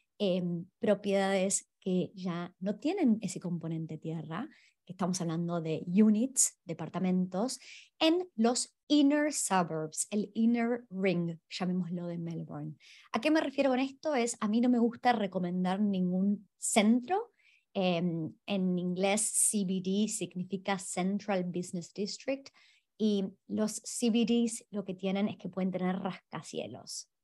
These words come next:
Entonces, no me gusta necesariamente recomendar, eh, invertir en C B Ds porque sí, es verdad,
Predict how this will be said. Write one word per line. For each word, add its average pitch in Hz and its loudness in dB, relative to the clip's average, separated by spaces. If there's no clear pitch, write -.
Entonces, 180 -6
no 208 -4
me 196 0
gusta 196 -4
necesariamente 175 -4
recomendar, 185 0
eh, 190 -4
invertir 175 -4
en 170 -6
C 214 -4
B 220 2
Ds 233 -4
porque 165 -4
sí, 233 4
es 190 4
verdad, 185 2